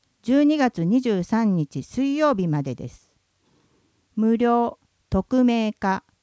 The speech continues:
予約不要です。ところ問い合わせ、藤井寺保健所、電話九五五の四一八一。障害福祉課からのお知らせ。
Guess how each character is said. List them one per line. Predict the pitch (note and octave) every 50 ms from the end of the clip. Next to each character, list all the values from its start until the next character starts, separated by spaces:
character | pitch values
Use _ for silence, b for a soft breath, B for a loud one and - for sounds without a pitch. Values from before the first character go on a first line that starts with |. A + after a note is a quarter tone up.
| _ _ _ _ _ -
予 | F3 F3+
約 | G#3+ A#3+ C4 C4 - B3+ A#3
不 | - - E3
要 | F3 F#3+ G3 G3 F#3
で | F#3 E3 E3+
す。 | - - _ _ _ _ _ _ _ _ _ _ _ _ _ _ _ _ _ _ -
と | G#3+ G#3+
こ | - C#4 C#4 C#4
ろ | C4+ C4+ B3+ - _ _ -
問 | G3 F#3 F#3 G3
い | F#3
合 | F3
わ | E3+ E3+ E3
せ、 | - - - D#3 - - _ _ _ _ _ _ _ _ _ _ _ - -
藤 | G#3+ G#3+ G#3+ C#4 D4 D4+
井 | C#4+
寺 | B3+ A3+ G#3+ F#3 D#3
保 | D3+ - D#3
健 | - - E3+ E3 D#3+ E3 D#3+
所、 | D3 D#3 D3 - - _ _ _ _ _ _ _ _ _ _ _ F#3+
電 | F3+ F3+ F3 F3 E3+ E3+
話 | E3 D#3+ E3+ A3 - _ _ _ _ _
九 | - - C#4+ D#4 D#4 D#4 D4+
五 | C#4 D4 C#4+ C4 A3 F#3+ E3+
五 | - G#3+ G3 F#3 E3
の | D3 C3+ C3 - - _ _ _ _ _ _ -
四 | G#3 A#3+ C4 C4+ C4 C4+
一 | C4+ B3+ - - D#3+ D3
八 | - D3 C#3 - - - E3 D#3
一。 | D3+ - _ - - - _ _ _ _ _ _ _ _ _ _ _ _ _ _ _ _ _ _ _ _ _ _ _ _ _ _ _ _ _ _ _ _ _ _ _ _
障 | - B3+ C4 D4 D#4 D4+
害 | D#4+ D#4 D#4 C#4
福 | - C#4+ - D4+
祉 | C#4+ - -
課 | - C#4+ C#4
か | C#4 C#4 C#4
ら | C4 A3 F#3+
の | G3 A3+ - -
お | D#3+
知 | - - D3+
ら | D3 C#3
せ。 | C#3 - - C3+ D3